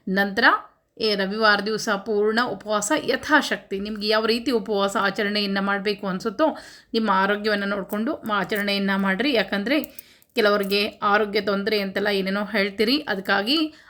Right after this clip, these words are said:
ಆ ರೀತಿ ನಿಮಗೆ ಯಾವ ರೀತಿ ಏಕಾದಶಿ ಆಚರಣೆಗೆ ನಾನು ಯಾವುದೇ ರೀತಿಯಾಗಿ ಹಿಂಗೆ ಮಾಡ್ರಿ ಅಂತ ಹೇಳೋದಿಲ್ಲ. ಯಾಕಂದ್ರೆ ಆ, ಆ, ಉಪವಾಸದಲ್ಲಿ ಬೇಕಾದಷ್ಟು ವ-, ನಿರಾಹಾರ ಉಪವಾಸ ಮಾಡ್ಬೋದು, ಹಾಲು ಹಣ್ಣು ತೆಗೆದುಕೊಂಡು ಮಾಡ್ಬೋದು,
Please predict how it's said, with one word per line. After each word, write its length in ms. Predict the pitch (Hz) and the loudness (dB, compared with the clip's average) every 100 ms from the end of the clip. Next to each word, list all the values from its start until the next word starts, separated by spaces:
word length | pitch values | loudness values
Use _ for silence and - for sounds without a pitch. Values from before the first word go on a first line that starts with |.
| _ | _
ಆ 180 | 226 277 | 8 8
ರೀತಿ 340 | 277 240 311 | 6 -2 -2
ನಿಮಗೆ 400 | 330 233 226 220 | 0 -2 0 2
ಯಾವ 340 | 202 196 240 262 | 4 4 4 2
ರೀತಿ 320 | 262 233 277 | 0 -2 -2
ಏಕಾದಶಿ 680 | 220 214 220 254 254 262 262 | 2 2 6 6 6 2 2
ಆಚರಣೆಗೆ 560 | 220 220 214 208 214 | 2 2 -2 0 -2
ನಾನು 400 | 233 202 233 392 - _ _ | 0 0 0 -6 -10 _ _
ಯಾವುದೇ 560 | 190 190 202 254 302 339 | -6 -2 2 4 4 4
ರೀತಿಯಾಗಿ 640 | 285 240 254 233 208 226 | 2 -2 0 4 4 0
ಹಿಂಗೆ 640 | 247 233 226 254 254 285 | -6 -4 -2 0 4 4
ಮಾಡ್ರಿ 380 | 294 240 208 220 | 6 4 4 0
ಅಂತ 160 | 196 196 | 0 -4
ಹೇಳೋದಿಲ್ಲ. 540 | - 196 190 190 185 180 | -4 -4 -4 -4 -4 -2
ಯಾಕಂದ್ರೆ 720 | 180 202 196 226 226 - - _ - | -2 -4 0 -2 -2 -18 -20 _ 2
ಆ, 200 | 220 214 202 - | 6 6 2 -6
ಆ, 300 | 226 208 202 | 0 0 2
ಉಪವಾಸದಲ್ಲಿ 760 | 196 190 196 226 262 262 240 254 | 0 -2 -2 0 0 2 0 4
ಬೇಕಾದಷ್ಟು 720 | 214 208 269 247 226 - 202 | 2 4 2 4 2 -2 -4
ವ-, 180 | 196 190 | 0 0
ನಿರಾಹಾರ 520 | 196 202 220 233 214 | 0 6 6 6 2
ಉಪವಾಸ 460 | 202 196 196 196 196 | 2 -2 -2 -2 -2
ಮಾಡ್ಬೋದು, 600 | 202 196 185 196 180 196 | -2 -2 -2 -6 -4 -6
ಹಾಲು 360 | 190 214 226 233 | 4 4 6 2
ಹಣ್ಣು 240 | 220 196 | 2 0
ತೆಗೆದುಕೊಂಡು 420 | 202 190 196 214 | -2 -4 -4 -2
ಮಾಡ್ಬೋದು, 560 | 214 185 185 190 202 | 0 -2 -4 -4 -4